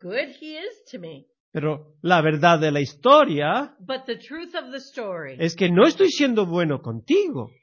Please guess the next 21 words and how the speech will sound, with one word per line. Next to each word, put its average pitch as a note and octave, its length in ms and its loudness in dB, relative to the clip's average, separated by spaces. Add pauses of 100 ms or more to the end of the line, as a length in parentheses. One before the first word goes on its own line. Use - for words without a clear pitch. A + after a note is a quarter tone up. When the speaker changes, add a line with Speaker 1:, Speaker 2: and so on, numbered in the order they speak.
(160)
Speaker 1:
is C4 520 -4
that C4 320 -8
they C#4+ 200 0
are C4 280 -6
not C#4 420 -6
being C4 440 -12
good A#3+ 340 -6
to A3 80 -18
you. G3 440 -10 (160)
Speaker 2:
Yo F3 220 2
estoy E4 240 0
pensando C4+ 600 0
en F#3+ 200 -2
mí, D#4 520 0 (320)
Speaker 1:
I E4 260 -6
am D4+ 200 -12
thinking C4 600 -12
about F#3 340 -10
me. C4 380 -10 (200)
Speaker 2:
pero G#3 240 6
mañana. E3 760 2